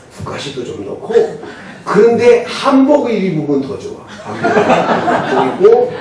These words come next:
방석 두 개를 준비하는 거야. 하나는 이쪽에, 하나는 이쪽에 하고, 남편이 들어오기를 기다렸다가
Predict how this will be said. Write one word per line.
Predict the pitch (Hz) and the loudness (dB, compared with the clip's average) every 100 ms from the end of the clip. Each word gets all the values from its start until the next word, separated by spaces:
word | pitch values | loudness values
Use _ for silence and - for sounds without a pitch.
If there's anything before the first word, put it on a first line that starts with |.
| - - - - - | -14 -16 -16 -12 -6
방석 | - 233 262 - 247 202 | 0 2 2 2 0 0
두 | 202 | 0
개를 | 202 185 175 | 6 6 4
준비하는 | - 156 143 135 110 101 | 0 0 0 -2 -2 -6
거야. | - - - - - - - - - | -8 -14 -18 -20 -18 -16 -14 -14 -10
하나는 | - 190 165 156 135 | 0 2 4 2 2
이쪽에, | 120 139 117 165 | -2 -2 -2 -2
하나는 | 151 139 117 101 | -4 -4 -4 -6
이쪽에 | - - - | -8 -16 -16
하고, | - 175 208 - - - - - | -6 2 2 0 -10 -20 -20 -10
남편이 | 160 - 262 247 233 208 | -2 0 0 2 2 2
들어오기를 | 170 175 156 147 135 | 2 4 4 2 -4
기다렸다가 | - 131 120 - - - - - | -8 -12 -14 -16 -18 -20 -18 -18